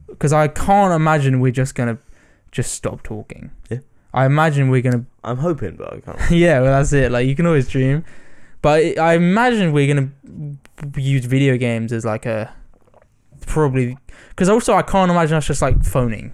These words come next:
Speaker 1: Just, like,
Speaker 2: No.
Speaker 1: just, like, phoning up and
Speaker 2: That's
Speaker 1: like,
Speaker 2: right.
Speaker 1: "Oh, hey, what's up? I've been working on this. Let's talk about it." 'Cause I, I just don't feel like that's our dynamic. So I imagine we're gonna use video games as, like, a platform for creativity and communication, which we've always, I suppose, kind of used.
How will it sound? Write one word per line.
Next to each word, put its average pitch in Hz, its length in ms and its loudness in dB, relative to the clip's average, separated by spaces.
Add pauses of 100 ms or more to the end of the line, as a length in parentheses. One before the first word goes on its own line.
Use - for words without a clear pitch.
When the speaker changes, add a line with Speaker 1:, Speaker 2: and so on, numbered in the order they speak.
(120)
Speaker 1:
Just, 135 180 -6
like, 117 220 -2 (120)
Speaker 2:
No. 110 200 -2 (200)
Speaker 1:
just, - 180 -2
like, 139 160 2
phoning 135 360 2
up 127 100 2
and 131 80 0
Speaker 2:
That's 131 80 2
Speaker 1:
like, 143 80 2
Speaker 2:
right. 143 60 4
Speaker 1:
"Oh, 143 40 4
hey, 147 140 2
what's 131 240 0
up? 131 300 0
I've 135 160 0
been 127 120 2
working 127 240 2
on 123 80 2
this. 120 220 -2 (180)
Let's 120 120 0
talk 123 200 0
about 107 240 0
it." - 180 -4 (420)
'Cause 156 140 2
I, 170 260 4
I 175 40 4
just - 360 -4
don't 165 200 2
feel 156 140 2
like 151 100 2
that's 143 180 2
our 139 120 4
dynamic. 127 560 0 (460)
So - 140 0
I 151 80 6
imagine 196 340 2
we're 151 60 2
gonna 147 180 2
use 139 220 2
video 139 280 2
games 127 260 0
as, 123 80 -4
like, 123 140 -2
a 117 60 -6
platform 131 560 -2
for 131 160 -6
creativity 131 720 -4
and 117 120 -6
communication, 120 800 -4 (580)
which 143 400 -2
we've 180 260 0
always, 381 320 2
I 156 40 0
suppose, 139 320 0
kind 170 320 -2
of 139 100 -6
used. 85 380 -12